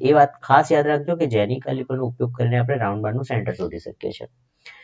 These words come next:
તો રાઉન્ડ બારનું જ્યારે આપણે સેન્ટર શોધીશું તો આપણે જે આ રીતનો રાઉન્ડ બાર છે તમારી પાસે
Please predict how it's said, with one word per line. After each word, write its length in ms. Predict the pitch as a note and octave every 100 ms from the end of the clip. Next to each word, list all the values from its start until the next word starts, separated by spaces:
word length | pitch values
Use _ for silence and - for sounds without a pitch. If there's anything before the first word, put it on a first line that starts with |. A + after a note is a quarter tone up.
| - _ -
તો 80 | F#3
રાઉન્ડ 300 | C#3+ D#3 G#3+
બારનું 300 | G#3 G#3 G3
જ્યારે 200 | F#3 F3+
આપણે 180 | D#3+
સેન્ટર 320 | E3 C#3+ B2 B2
શોધીશું 920 | B2 G#2+ G#2+ G2+ - C3+ E3 F#3+ F#3
તો 140 | C#3+
આપણે 600 | C#3+ - G#2 - B2+ D#3+
જે 500 | D3+ C3 C3 D3+ E3 - _ _ _ _ _ _ _ _ -
આ 100 | C3
રીતનો 320 | B2+ B2+ C3
રાઉન્ડ 260 | B2+ A2 A2
બાર 140 | A#2
છે 160 | A2 A2+
તમારી 300 | - G2 G2
પાસે 320 | - -